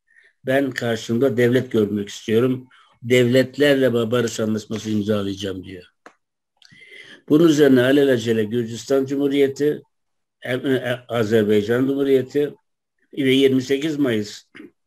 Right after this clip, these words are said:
e, günü Ermenistan Cumhuriyeti kuruluyor. Bu sene, geçen sene P-, Paşinyan övüne övüne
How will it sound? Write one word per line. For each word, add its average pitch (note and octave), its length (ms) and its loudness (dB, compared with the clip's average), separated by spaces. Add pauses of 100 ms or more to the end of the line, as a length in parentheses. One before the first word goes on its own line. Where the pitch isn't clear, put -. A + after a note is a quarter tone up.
(1300)
e, G#2+ 480 -2
günü A2+ 560 2 (1300)
Ermenistan A#2+ 580 2
Cumhuriyeti G2+ 380 -4
kuruluyor. - 500 -14 (1160)
Bu C#3+ 60 -4
sene, C#3+ 340 2
geçen C3+ 340 0
sene B2 320 -2
P-, - 360 -18
Paşinyan B2 800 0 (140)
övüne A#2+ 380 0
övüne A#2+ 600 -2